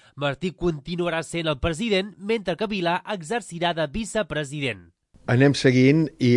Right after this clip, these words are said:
Speaker 2: estic molt content de que s-, hagin pogut reactivar, amb l'ajuda d'en Carles, hem pogut reactivar el club. Un club que des del di-, dos mil divuit havíem tingut que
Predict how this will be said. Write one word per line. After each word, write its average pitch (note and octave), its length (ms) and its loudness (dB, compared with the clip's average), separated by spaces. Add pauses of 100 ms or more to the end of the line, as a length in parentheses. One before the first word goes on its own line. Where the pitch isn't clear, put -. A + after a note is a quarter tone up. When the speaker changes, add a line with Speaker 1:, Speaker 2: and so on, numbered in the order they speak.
Speaker 2:
estic A#2 260 4
molt A2+ 240 4
content A#2+ 480 2
de G#2 160 0
que G2+ 140 0 (180)
s-, F#2 160 -6
hagin G2+ 400 -2
pogut G#2+ 400 -6
reactivar, A2 840 -2 (160)
amb F#2+ 180 -8
l'ajuda G2 380 -4
d'en F2+ 260 -6
Carles, G#2+ 400 0
hem G2+ 160 -4
pogut F#2+ 240 -6
reactivar G2 540 -8
el F2+ 100 -12
club. C3 320 -4 (560)
Un A#2 160 -2
club C3+ 480 4
que A#2 80 4
des A2 200 2
del G#2 520 2
di-, G2+ 320 -2
dos G2+ 280 -2
mil A#2 120 4
divuit A2+ 480 2
havíem G#2 360 -2
tingut G2+ 400 -6
que G#2+ 140 -2